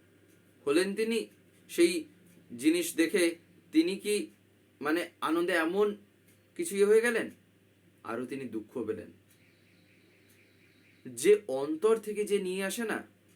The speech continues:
যে নিজের টানে নিয়ে আসে না, সেই জিনিস আলাদাই হয়। আর লোক দেখানোর জন্য আমি এই করতে পারি, আমি এত এত আমি বয়ে নিয়ে এসেছি, আমি কষ্ট করে নিয়ে এসেছি,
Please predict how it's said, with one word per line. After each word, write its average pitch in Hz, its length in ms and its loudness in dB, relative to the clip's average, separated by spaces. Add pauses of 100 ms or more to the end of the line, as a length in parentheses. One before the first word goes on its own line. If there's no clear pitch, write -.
(540)
যে 143 160 0
নিজের 165 260 -2 (140)
টানে 131 320 -4
নিয়ে 196 220 -4
আসে 202 240 -6
না, 160 200 -8 (1000)
সেই 147 340 -4
জিনিস 165 480 -4 (120)
আলাদাই 117 500 -4
হয়। 98 240 -12 (720)
আর 120 200 -4
লোক 117 560 0
দেখানোর 190 540 -4
জন্য 107 460 -6 (1500)
আমি 170 500 -4 (400)
এই 202 400 0 (140)
করতে 156 280 2
পারি, 143 500 -4
আমি 156 500 -2 (180)
এত 123 280 -8
এত 202 260 6 (360)
আমি 143 280 0
বয়ে 147 360 4
নিয়ে 143 180 -6
এসেছি, 135 320 -4
আমি 139 380 -2
কষ্ট 160 300 -2
করে 151 280 2
নিয়ে 127 200 -4
এসেছি, 139 460 -4